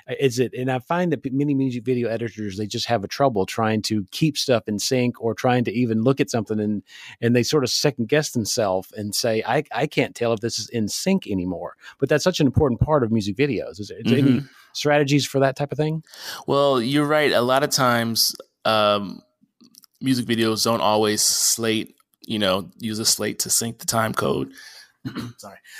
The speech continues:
Speaker 2: A lot of times music videos today don't use a slate to sync the time code. So it is kind of a lot of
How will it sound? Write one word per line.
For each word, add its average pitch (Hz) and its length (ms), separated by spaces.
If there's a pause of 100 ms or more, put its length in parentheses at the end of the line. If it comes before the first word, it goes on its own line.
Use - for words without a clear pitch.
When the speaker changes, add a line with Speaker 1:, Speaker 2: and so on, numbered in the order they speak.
(120)
Speaker 2:
A - 20
lot 131 120
of 131 60
times 120 240
music 117 240
videos 104 320
today 101 220
don't 101 220
use 104 260
a - 100
slate 110 460 (220)
to 98 180
sync 104 380 (160)
the - 80
time 107 240
code. 90 260 (300)
So 98 400 (340)
it 113 140
is 135 260 (240)
kind 123 280
of 113 180
a 107 80
lot 110 200
of 104 240